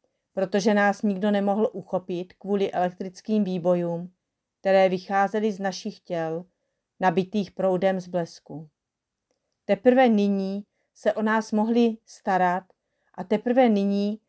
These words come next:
začalo úsilí o mé oživení. A podívejte se sem. Já, moje duše, přicházím ke svému tělu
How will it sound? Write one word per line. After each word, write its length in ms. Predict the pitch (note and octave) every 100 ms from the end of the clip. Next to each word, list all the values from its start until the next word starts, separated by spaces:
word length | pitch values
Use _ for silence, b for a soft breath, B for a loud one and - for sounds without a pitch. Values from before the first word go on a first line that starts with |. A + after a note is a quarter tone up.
| _ _
začalo 440 | G#3 G3+ B3 A#3 C4+
úsilí 600 | G#3 F#3 - G3+ G3+ -
o 100 | G3
mé 240 | G3+ G#3
oživení. 680 | F#3 F3 F3 E3 D#3 D#3 D#3+ _ _ _ _ _
A 80 | F#3
podívejte 720 | F3 G3+ F3 F#3 F#3 F3 F3
se 160 | - F3+
sem. 440 | - F3 E3 D#3+ _ _ _ _ _ -
Já, 380 | G3 F#3+ E3 D#3+ _ _ _ _
moje 260 | - F3 F3
duše, 580 | E3+ E3+ - E3 D#3 G3+ _ _ _ _ _
přicházím 680 | - G#3 - G#3 G#3 G#3+ A#3
ke 140 | A3 G3+
svému 440 | - G#3 G#3+ A3+
tělu 500 | G#3+ F#3+ F3 F3+ F#3